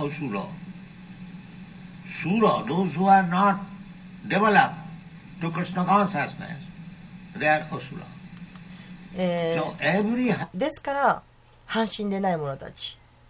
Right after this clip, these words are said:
Speaker 2: えー、ここでは、アパヤット、スランと言われていますが、スラ、えー、クリシュナ意識を、お、育んでいない者たちはアスラです。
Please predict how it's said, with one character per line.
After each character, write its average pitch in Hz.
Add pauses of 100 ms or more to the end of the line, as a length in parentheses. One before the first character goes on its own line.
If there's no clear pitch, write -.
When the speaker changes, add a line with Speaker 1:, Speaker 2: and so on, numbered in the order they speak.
(180)
Speaker 2:
え 160
ー、 151
こ 175
こ 180
で 180
は、 220 (280)
ア 175
パ 202
ヤ 208
ッ 190
ト、 196 (140)
ス -
ラ 180
ン 147 (600)
と -
言 175
わ 160
れ 139
て -
い 131
ま 135
す -
が、 135 (680)
ス -
ラ、 156 (640)
え 139
ー、 -
ク 202
リ 202
シ 185
ュ 196
ナ 185
意 208
識 220
を、 247 (200)
お、 156
育 180 (320)
ん 262
で 175
い 143
な 147
い 135
者 131
た 247
ち -
は 247
ア 160
ス -
ラ 175
で -
す。 -